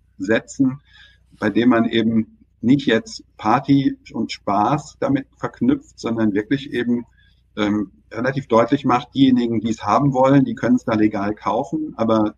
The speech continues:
es ist jetzt eben nicht so, dass damit, ähm, ein großes Marketing gemacht wird und irgendwelche unrealistischen Vorstellungen über Cannabis verbreitet werden, ähm,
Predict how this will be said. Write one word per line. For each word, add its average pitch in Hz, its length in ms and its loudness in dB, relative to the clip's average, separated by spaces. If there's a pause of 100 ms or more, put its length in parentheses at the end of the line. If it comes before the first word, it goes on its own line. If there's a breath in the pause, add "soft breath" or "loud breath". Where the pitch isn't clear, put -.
es - 180 -10
ist - 120 -14
jetzt 120 200 -2
eben 104 160 -2
nicht 127 240 -4
so, 135 160 2
dass 110 220 -2
damit, 107 420 2 (480 soft breath)
ähm, 107 320 0 (320)
ein 113 160 0
großes - 380 -6
Marketing 110 500 0
gemacht 92 420 -2
wird 110 320 0
und 101 420 -4 (320)
irgendwelche 110 500 -2 (300)
unrealistischen 107 920 0
Vorstellungen 107 520 0
über 95 160 -4
Cannabis 104 720 -2
verbreitet 95 600 -6
werden, 110 540 0 (460 soft breath)
ähm, 104 380 0